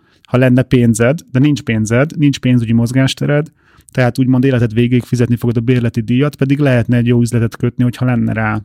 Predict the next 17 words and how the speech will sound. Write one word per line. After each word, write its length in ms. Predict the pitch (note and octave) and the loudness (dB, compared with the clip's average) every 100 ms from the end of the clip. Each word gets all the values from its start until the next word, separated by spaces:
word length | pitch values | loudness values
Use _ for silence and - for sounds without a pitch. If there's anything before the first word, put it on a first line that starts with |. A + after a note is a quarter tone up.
| _ _ | _ _
pénzügyi 360 | - A#2 G#2+ A2 | -2 0 0 2
mozgástered. 640 | A2+ G#2 A2+ - A#2+ A#2+ B2 - - - - - - - - | 2 0 -4 -4 -6 -6 -8 -12 -20 -20 -20 -20 -20 -20 -10
Mi 240 | B2 B2+ F#3 | -2 0 0
kétezer-tizenhatban 1400 | - D3+ - A#2+ B2 - B2+ A#2 A2 A#2 B2 D3+ D#3+ C#3+ - A#2 - | -2 -2 0 0 0 0 0 0 0 -2 -2 0 0 -2 -4 -6 -4
ebben 440 | B2 B2+ A2 A#2 | -4 -4 -2 0
a 60 | A2+ | 2
nagyon 260 | B2+ A#2+ | 2 2
válságos 540 | A#2 A#2+ - A#2 A2+ - | 2 0 0 -2 -4 -4
helyzetemben, 640 | A#2 A#2 A#2+ B2+ C3 C#3 | -2 -2 -2 0 0 0
mármint 220 | B2 A#2 | 0 0
hogy 120 | A2 A2 | -2 -6
a 40 | |
cég 340 | - - A#2 G#2 - _ | -4 0 0 0 -10 _
volt 240 | B2 A2+ | -6 -4
válságos 460 | - A#2 - A#2+ - | -2 -2 -2 -4 -2
helyzetben, 640 | A#2+ A#2+ B2+ C#3+ D#3 F3 _ _ _ _ _ _ _ _ _ _ _ | 0 0 0 0 -2 -4 _ _ _ _ _ _ _ _ _ _ _
mi 440 | - C#3 C#3+ C#3+ | -4 0 2 2